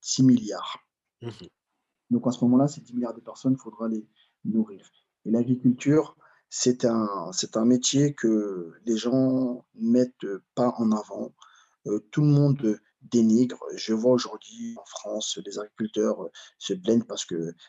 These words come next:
Speaker 1: les gens n'en ont rien à foutre de ce qui se passe chez eux ou de ce qu'ils subissent. On les met pas en valeur et
Speaker 2: Mmh.
Speaker 1: je pense que nous, chez nous aujourd'hui, l'avantage qu'on a, c'est qu'on a des terres qui sont fertiles. Vous voyez bien ce qui se passe au Mali, au niveau des mangues, au niveau du mil, au niveau de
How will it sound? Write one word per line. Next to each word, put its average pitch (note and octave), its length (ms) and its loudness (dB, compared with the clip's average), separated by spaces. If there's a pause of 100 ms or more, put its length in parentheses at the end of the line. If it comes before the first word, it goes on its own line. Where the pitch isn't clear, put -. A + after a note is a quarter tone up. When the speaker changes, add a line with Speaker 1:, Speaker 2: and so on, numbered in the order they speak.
(140)
Speaker 1:
les G#2 160 -4
gens A2+ 220 -2
n'en G2+ 160 -4
ont G2 40 -12
rien G#2+ 160 -4
à A2 100 -2
foutre G#2+ 400 -10
de F#2+ 100 -8
ce - 100 -10
qui - 100 -14
se - 80 -10
passe - 180 -8
chez - 180 -6 (140)
eux A#2 200 2
ou - 20 -4
de G#2+ 120 -12
ce - 140 -12
qu'ils F#2+ 140 -14
subissent. A2 580 -6 (360)
On G2+ 80 -6
les G#2+ 120 2
met A2 140 4
pas A#2+ 120 0
en A2+ 120 2
valeur G#2 400 -8 (400)
et A#2+ 60 2
Speaker 2:
Mmh. - 20 4
Speaker 1:
je A2+ 100 -2
pense B2+ 260 -2
que B2 100 -6
nous, C3+ 260 2
chez A#2+ 180 -10
nous B2 100 2
aujourd'hui, A#2+ 400 -6 (280)
l'avantage A#2+ 480 -6
qu'on A2 220 -4
a, C3 40 0
c'est C3+ 140 -8
qu'on A2 160 -8
a G#2 40 -12
des G#2 120 -20
terres B2 240 -8
qui G#2 100 -20
sont G#2+ 260 -10 (320)
fertiles. - 380 -12 (460)
Vous G2+ 100 -12
voyez G#2 180 -12
bien A2+ 160 -4
ce - 80 -8
qui G#2 120 -12
se - 60 -14
passe G#2+ 220 -6
au G2+ 80 -8
Mali, A#2 400 2
au G#2+ 100 0
niveau G2 260 -18
des G#2+ 160 -8
mangues, A#2 460 0
au - 60 -20
niveau - 240 -20
du - 200 -20
mil, A#2 260 -2
au F#2+ 40 -20
niveau - 280 -18
de - 260 -20